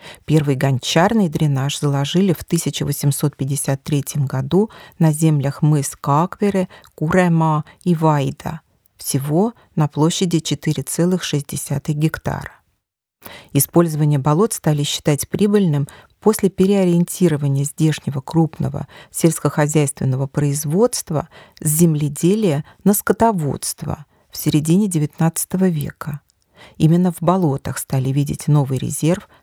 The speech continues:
для выпасов. Началась эпоха болотной культуры мелиорации, продолжавшейся до сорокового года.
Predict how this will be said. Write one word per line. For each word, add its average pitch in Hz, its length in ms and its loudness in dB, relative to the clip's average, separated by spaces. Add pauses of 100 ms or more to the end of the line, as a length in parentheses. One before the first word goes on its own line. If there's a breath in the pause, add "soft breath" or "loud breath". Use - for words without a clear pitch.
для 170 160 4
выпасов. - 800 -4 (680 loud breath)
Началась 147 500 0
эпоха 143 340 -2
болотной 143 600 0
культуры 156 640 -2
мелиорации, 160 1000 0 (300 soft breath)
продолжавшейся 147 1040 -2 (240 soft breath)
до 147 240 0
сорокового 143 640 -2
года. 147 400 -6